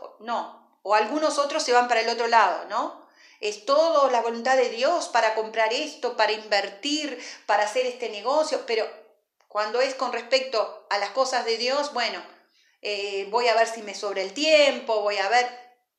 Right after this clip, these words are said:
¿no? Entonces, cuando hay una disposición de corazón, eso abarca todas las áreas de tu vida. Vos te vas a dar cuenta qué es lo que Dios quiere en todas las cosas.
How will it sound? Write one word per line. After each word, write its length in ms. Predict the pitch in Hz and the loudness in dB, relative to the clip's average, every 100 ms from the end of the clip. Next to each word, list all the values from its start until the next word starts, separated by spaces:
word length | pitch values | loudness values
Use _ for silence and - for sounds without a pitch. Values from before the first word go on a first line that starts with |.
| _ _ - | _ _ -6
¿no? 200 | - - | -4 -4
Entonces, 360 | 175 277 269 - - - | -4 -6 -6 -10 -18 -12
cuando 260 | - 254 254 | -2 4 8
hay 100 | 381 | 8
una 180 | 427 427 | 8 4
disposición 680 | 339 - 277 247 - 294 320 | 2 0 -2 -2 -4 -4 -4
de 80 | |
corazón, 680 | 320 240 214 214 277 311 294 - | -2 0 0 -2 -4 -4 -6 -6
eso 400 | 262 269 - 277 | -4 -4 -6 -4
abarca 640 | 226 233 240 240 240 - - _ | -2 0 0 0 -4 -4 -18 _
todas 440 | - 320 330 320 - - | 2 4 4 2 -2 -8
las 280 | 220 208 - | -6 -4 0
áreas 280 | 233 233 | 0 -2
de 100 | 220 | -6
tu 160 | 220 214 | -8 -8
vida. 240 | 190 190 | -6 -6
Vos 180 | 208 269 | -4 -4
te 100 | 285 | 0
vas 200 | 269 277 | 0 0
a 60 | 269 | 0
dar 220 | 233 220 | 0 -2
cuenta 500 | 226 202 175 170 170 _ _ _ _ _ - | -6 -8 -10 -16 -18 _ _ _ _ _ -8
qué 160 | 247 | -4
es 80 | 269 | -4
lo 160 | 254 233 | -4 -6
que 140 | 214 | -6
Dios 200 | 202 220 220 | -8 -8 -8
quiere 720 | 220 214 240 254 - _ _ _ _ _ | -4 -2 -2 -6 -14 _ _ _ _ _
en 200 | 202 196 | -16 -10
todas 280 | 202 247 233 | -2 0 0
las 120 | 202 | -2
cosas. 640 | - 165 - - - - | -10 -10 -10 -12 -14 -20